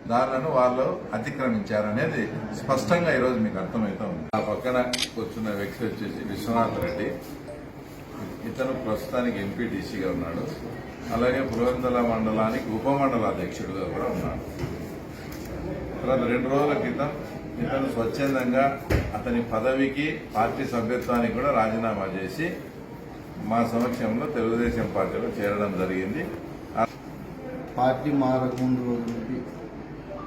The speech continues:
Speaker 2: ఎక్కువ ఒత్తిడి చేస్తుంటే భయపడి పార్టీలో చేరాలని నిర్ణయించుకొని చేరారు.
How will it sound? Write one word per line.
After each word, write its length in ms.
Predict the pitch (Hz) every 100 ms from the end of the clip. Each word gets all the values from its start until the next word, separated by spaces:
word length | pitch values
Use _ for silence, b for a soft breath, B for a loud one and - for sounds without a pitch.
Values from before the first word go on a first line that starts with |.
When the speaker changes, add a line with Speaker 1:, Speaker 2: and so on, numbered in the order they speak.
| - - - - - - -
Speaker 2:
ఎక్కువ 360 | 123 - 151 120
ఒత్తిడి 340 | 120 127 123
చేస్తుంటే 500 | 110 95 95 92 135 170 - - - - - - - - - - - - - - - - - - - - - - 131
భయపడి 580 | 131 139 135 143 165 165 - -
పార్టీలో 340 | 127 123 127
చేరాలని 560 | 131 117 120 120 127 175
నిర్ణయించుకొని 800 | 175 135 127 127 123 156 143 113
చేరారు. 380 | 113 - -